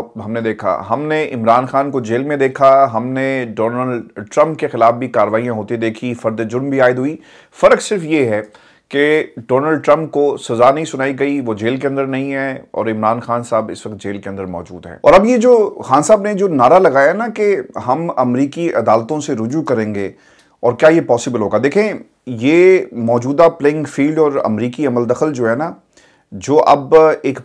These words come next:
पार्टी के साथ जुड़ गई है, जिसको, अ, जो बाइडेन साहब जो है वो लीड कर रहे हैं और बाइडेन एडमिनिस्ट्रेशन, जब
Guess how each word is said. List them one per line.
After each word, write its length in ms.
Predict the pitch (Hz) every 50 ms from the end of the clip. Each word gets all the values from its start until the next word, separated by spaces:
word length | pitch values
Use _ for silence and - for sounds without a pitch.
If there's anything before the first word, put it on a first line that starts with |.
| _
पार्टी 320 | - 120 131 135 127 175 170
के 120 | - 165
साथ 220 | 147 - 147 135 131
जुड़ 180 | 117 113 120
गई 220 | 113 123 123 117 107
है, 360 | 98 92 87 87 - - 95
जिसको, 680 | 95 104 95 - - - 131 127 120 120 113 - - _ - -
अ, 140 | 76 85 92
जो 200 | 98 95 107 101
बाइडेन 300 | 87 95 107 113 127 135
साहब 200 | 127 131 120 113
जो 100 | 113 123
है 60 | 120
वो 100 | 113 104
लीड 240 | 95 98 113 127 127
कर 160 | 127 131 117
रहे 140 | 110 123 127
हैं 60 | 131
और 100 | 131 127
बाइडेन 400 | 110 90 90 95 101 113 117 120
एडमिनिस्ट्रेशन, 680 | 110 101 95 104 104 - - 127 135 131 - 117 90 78 - _ _ _ _ _ _ _ _ _ _ -
जब 480 | 110 98 90 - 139 151 165 160 151